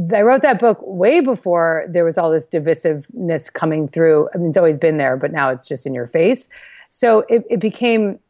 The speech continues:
it's almost like I have these premonitions. I, I'm just listening. So I think that,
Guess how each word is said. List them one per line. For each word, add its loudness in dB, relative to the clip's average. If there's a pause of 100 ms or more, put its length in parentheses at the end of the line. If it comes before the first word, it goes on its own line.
(240)
it's -4
almost 0
like 0 (100)
I -2
have 0
these -4
premonitions. -6
I, -4 (100)
I'm -4
just -6
listening. -2 (260)
So -2
I 2
think 0
that, 0